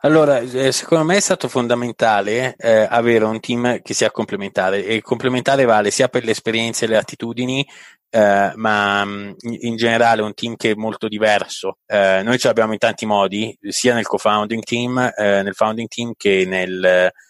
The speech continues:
nel team in generale. Siamo poco più di cento e abbiamo ve-, più di venticinque nazionalità in ufficio. Eh, gli italiani penso siamo una decina, dozzina, eh, inglesi siamo un'altra dozzina, quindicina, abbiamo francesi, tedeschi, <laughs> spagnoli,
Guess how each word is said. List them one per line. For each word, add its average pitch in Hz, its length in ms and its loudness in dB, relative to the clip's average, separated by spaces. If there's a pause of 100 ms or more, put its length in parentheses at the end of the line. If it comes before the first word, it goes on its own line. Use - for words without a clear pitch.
(220)
nel 101 200 -4
team 113 180 -2
in 101 80 -2
generale. 98 500 2
Siamo 95 460 -4
poco - 240 -2
più 101 140 -10
di 101 100 -8
cento 104 680 0
e 98 60 6
abbiamo 92 600 0
ve-, 95 160 -6
più 110 120 -6
di 101 80 -4
venticinque 104 540 -4
nazionalità 92 640 -2
in 85 100 -8
ufficio. - 440 -16 (280)
Eh, 90 160 2
gli 92 60 -6
italiani 95 480 -2
penso 95 260 -4
siamo 92 320 -2
una 92 140 -2
decina, 98 680 -2
dozzina, 95 520 -4 (300)
eh, 90 220 0
inglesi 98 640 0
siamo 95 220 -2
un'altra 92 360 -2 (100)
dozzina, 98 600 -2
quindicina, 104 680 -4 (360)
abbiamo 95 260 0
francesi, 98 600 -2
tedeschi, 98 500 0
<laughs> - 20 0
spagnoli, 110 1000 -2